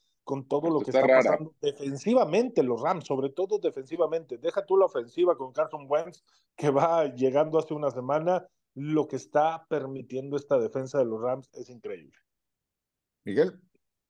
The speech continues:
Speaker 2: Yo voy a quedar con los Jets. Bueno, e-, e-, era la de Seattle, ¿no? La que me gustaba, no sé, con un punto, pero ya la copió Ram, ya me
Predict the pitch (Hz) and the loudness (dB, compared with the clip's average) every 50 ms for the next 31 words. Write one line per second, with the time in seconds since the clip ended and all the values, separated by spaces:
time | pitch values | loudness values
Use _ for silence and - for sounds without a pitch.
0 | _ _ _ _ - 127 160 185 208 208 - - 185 180 160 - 190 156 127 113 | _ _ _ _ -4 0 2 4 4 4 4 2 0 2 2 0 0 -2 -2 -4
1 | 117 156 180 269 - - - - - _ _ - - 123 139 147 139 131 135 143 | -4 -4 -4 -6 -8 -12 -20 -20 -20 _ _ -16 -12 -8 -6 -4 0 2 0 0
2 | - - 139 135 139 151 139 175 185 165 135 107 104 98 - - 151 143 139 113 | 2 0 0 0 0 0 2 2 2 2 0 0 -2 -4 -4 -2 -2 -2 0 -2
3 | 104 113 127 123 107 - 107 101 98 98 98 95 - - 113 110 104 98 92 92 | -4 -6 -6 -8 -8 -8 -10 -8 -8 -6 -8 -8 -4 -2 0 0 0 -2 -4 -8
4 | - - - 80 - - 92 101 113 117 113 101 - 110 117 113 - 101 90 - | -12 -12 -12 -10 -6 -4 -2 0 0 0 -2 -2 -4 -4 -4 -2 -2 -2 -2 0
5 | 101 101 101 104 95 - - - - - - _ _ _ - - _ _ - 113 | 0 0 0 -2 -4 -6 -10 -16 -16 -20 -20 _ _ _ -20 -20 _ _ 0 4
6 | 123 139 143 143 139 131 117 - 120 113 95 135 143 139 135 123 117 110 127 143 | 6 6 6 6 4 2 0 -2 -6 -4 0 0 0 0 0 -2 -4 -2 -2 0
7 | 147 151 135 117 117 117 113 - | 0 -2 -6 -6 -8 -8 -10 -14